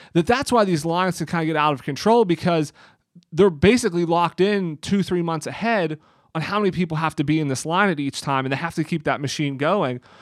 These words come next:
Whereas the way they have it now, it's day of, and it's one attraction at a time. So if people come in,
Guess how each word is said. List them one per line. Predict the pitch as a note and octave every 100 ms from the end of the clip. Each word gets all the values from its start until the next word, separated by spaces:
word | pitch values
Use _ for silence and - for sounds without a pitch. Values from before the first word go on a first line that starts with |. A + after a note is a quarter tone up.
| - - _
Whereas | E3 G3 D3+
the | F3
way | A3+
they | A#3+
have | G3+ G#3
it | E3+
now, | C#3+ F3+ A#3+ A3 E3+ D#3+ _ _ _ _ _ _ _ _ -
it's | D#3+ C3+
day | C#3 E3+ A#3
of, | D3 B2+ C#3+ - _ _ _ _ _
and | F#3 E3
it's | D#3
one | F3 G#3+
attraction | G#3+ G#3 F#3 - E3+
at | C#3+
a |
time. | - - C#4+ G#3+ C#3+
So | - F3 D#3+ D#3 - _ _ _ _ _ _
if | F#3+ -
people | A#3 C4+ C#4
come | - G#3
in, | G3 G3+ G3